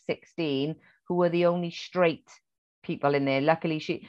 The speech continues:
because this is, this affects children with special needs more than anything else. So that's how influenced they be in. They're either non-binary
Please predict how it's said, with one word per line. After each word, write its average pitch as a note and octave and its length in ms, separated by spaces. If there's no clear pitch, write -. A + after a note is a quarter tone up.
because G3 240
this G#3 180
is, A3+ 140
this G#3 200
affects G#3 380
children F3 320
with E3 80
special E3+ 440
needs D#3+ 340
more E3 380
than D#3 100
anything D#3+ 340
else. E3+ 220
So F3+ 40
that's G3+ 220
how A3 140
influenced G3 580
they D3 80
be D3+ 200
in. E3 120
They're F3 140
either D#3+ 200
non-binary E3+ 1000